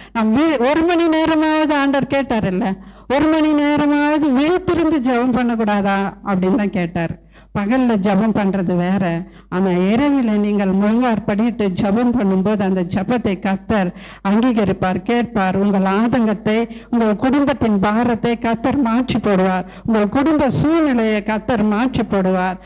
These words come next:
உங்கள் குடும்பம் செழிப்பா இருக்கும். உங்கள் பிள்ளைகள் செழித்தோங்குவார்கள். ஒலிவ மர கன்றுகளைப் போல செழித்தோங்க கர்த்தர் கிருபை செய்வார். அதனால உங்க பிள்ளைகள்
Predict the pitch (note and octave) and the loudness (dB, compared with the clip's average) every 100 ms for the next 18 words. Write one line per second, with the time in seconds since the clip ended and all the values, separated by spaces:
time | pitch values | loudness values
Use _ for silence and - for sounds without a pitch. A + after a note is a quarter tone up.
0 | - - B3 A3+ A3+ C#4 C#4+ A#3+ G#3+ F#3 | -12 -4 -2 -2 0 0 2 2 0 0
1 | A#3+ B3+ C#4 B3 G#3 G#3+ A#3 A#3 G3 F3+ | 2 2 0 0 0 0 0 -2 -4 -4
2 | - - B3 C4 B3+ A3+ A#3 D4 D4+ C4+ | -8 -8 -2 2 2 0 0 0 2 2
3 | B3 G3+ G3 - - - G#3 - C#4+ E4+ | 0 0 -4 -10 -18 -10 -8 -2 0 2
4 | F4+ D#4+ C4 A#3+ G#3+ F#3+ F#3 G3 E3+ - | 0 0 0 2 2 2 0 -2 -4 -10
5 | - G#3+ C#4 D4 C#4 C4 B3 B3 A#3+ C4 | -4 0 2 2 2 0 0 0 0 0
6 | C4 B3+ B3 B3+ D4 E4+ F#4 - - - | 0 0 0 0 2 0 -2 -6 -18 -20
7 | - - C4 D#4+ E4+ D#4 D#4 D#4+ D#4 C4 | -6 0 2 2 2 0 2 2 0 0
8 | B3+ - A#3+ A3+ A3 A3 G#3+ G3 G3 E3+ | -2 0 -2 0 0 2 0 0 0 0
9 | F3+ F3+ - - G3 A#3 A#3 A#3+ B3 A3+ | -2 -4 -14 -6 -2 2 2 2 2 2
10 | A3 G3 B3+ C#4+ E4 C4+ A#3+ | 0 0 0 0 2 0 -2